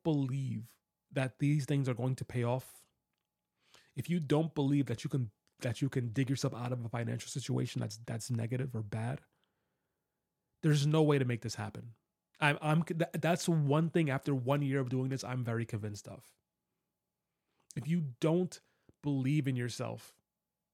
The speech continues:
there's no way you're going to be able to take the risks that need to be taken in order to succeed in this. I'm no Bill Gates, I'm no Jeff Bezos, whatever, but I'm sure, I'm a thou-, I haven't read the bios of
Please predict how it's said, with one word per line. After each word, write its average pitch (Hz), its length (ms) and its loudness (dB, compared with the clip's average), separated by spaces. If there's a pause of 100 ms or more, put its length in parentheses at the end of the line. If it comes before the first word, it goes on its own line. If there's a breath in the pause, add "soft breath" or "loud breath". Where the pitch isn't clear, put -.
(140)
there's 135 260 0
no 135 320 4
way 147 320 6
you're 117 180 -4
going 127 200 -2
to 120 100 -8
be 120 120 0
able 123 140 -2
to 127 100 -6
take 131 260 -8
the 131 80 -4
risks 117 480 -4
that 117 100 -4
need 117 160 -4
to - 80 -10
be 117 100 -4
taken 113 320 -4
in 110 60 -2
order 113 240 -4
to - 160 -16
succeed 113 400 -10
in 107 100 -10
this. - 340 -18 (1900 soft breath)
I'm 127 120 2
no 147 140 6
Bill 147 180 6
Gates, 139 400 2
I'm 123 80 -2
no 123 100 0
Jeff 120 280 0
Bezos, 123 380 0
whatever, 117 440 0 (360 soft breath)
but 135 260 0
I'm 135 160 2
sure, 131 720 2 (420)
I'm 147 140 4
a 143 180 4
thou-, 143 180 2 (440 soft breath)
I 165 80 0
haven't 190 300 2
read 160 180 2
the 151 60 2
bios 135 580 2
of 123 120 -6